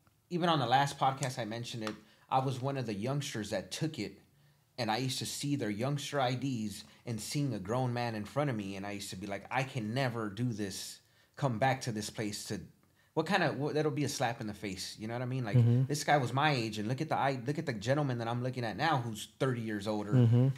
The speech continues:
Speaker 1: He never got the chance, and I'm getting more than enough chance to come back
Speaker 2: Yeah.
Speaker 1: and reintegrate and do what I gotta do, you know? Um, five months, quickest five months ever.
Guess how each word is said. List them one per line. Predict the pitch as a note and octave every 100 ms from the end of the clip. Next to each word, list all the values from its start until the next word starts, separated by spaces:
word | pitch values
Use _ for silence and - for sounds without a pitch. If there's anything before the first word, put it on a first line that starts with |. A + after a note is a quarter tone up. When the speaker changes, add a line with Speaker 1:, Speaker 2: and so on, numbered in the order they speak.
| -
Speaker 1:
He | - D3+
never | D3 C#3 B2
got | A#2+ A2
the |
chance, | G2+ C#3 B2+ A#2+
and | - A2
I'm | A#2+
getting | C3 A#2+ G#2 G#2 D3+
more | G#3 G#3+
than | D3+ B2
enough | A2 G2+ G2
chance | - G2 F2 -
to | G#2
come | - G2
back | F#2+ F#2+ F#2+ -
Speaker 2:
Yeah. | C3 B2+ B2 -
Speaker 1:
and | F#2 E2
reintegrate | G2 G#2 G2 F#2 G2 F#2+ F#2+
and | F#2+ F#2
do | F2 A#2+
what | A2+
I | G2
gotta | G2 F2+
do, | F#2 E2+ E2+ -
you | F2+
know? | F2+ F#2 - _ _ _ _ G2
Um, | G2+ F#2+ F#2 F2+ F2 F2+ - _ _ _ _ _ _ _ - - - - -
five | C#3+ D3+ C3+
months, | C3+ B2+ B2+ - -
quickest | - D#3 D3 -
five | C3 B2
months | A#2+ A#2+ -
ever. | A2+ G2 G2+